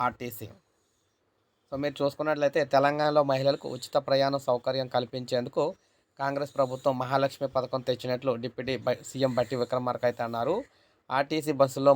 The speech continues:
మహిళలకు రెండు వందల కోట్ల ఉచిత ప్రయాణాలు పూర్తయిన సందర్భంగా ఎంజీబీఎస్లో రాష్ట్ర ప్రభుత్వం ఆధ్వర్యంలో వేడుకలు అయితే నిర్వహించారు. ఈ సందర్భంగా ఆయన మాట్లాడుతూ, మహాలక్ష్మి పథకం ద్వారా నేడు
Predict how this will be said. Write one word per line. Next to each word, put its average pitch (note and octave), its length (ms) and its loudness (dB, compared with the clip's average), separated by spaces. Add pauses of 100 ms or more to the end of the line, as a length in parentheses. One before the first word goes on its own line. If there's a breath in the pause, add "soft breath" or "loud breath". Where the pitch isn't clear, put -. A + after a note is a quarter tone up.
మహిళలకు C3+ 420 2
రెండు B2+ 200 0
వందల B2+ 180 0 (100)
కోట్ల C3+ 260 0 (140)
ఉచిత C3+ 220 -6 (140)
ప్రయాణాలు B2+ 440 4
పూర్తయిన C3 480 -4
సందర్భంగా B2 580 2 (640)
ఎంజీబీఎస్లో C3+ 800 0 (160)
రాష్ట్ర B2+ 320 2
ప్రభుత్వం C3 400 2 (540)
ఆధ్వర్యంలో B2+ 500 0
వేడుకలు C3 300 0
అయితే C3 180 -2
నిర్వహించారు. B2 540 2 (480)
ఈ D3 180 -8
సందర్భంగా C#3+ 500 4
ఆయన C3+ 220 4
మాట్లాడుతూ, B2+ 400 2 (100)
మహాలక్ష్మి C#3 540 -4
పథకం B2+ 320 -2
ద్వారా B2+ 200 4 (120)
నేడు B2+ 160 -2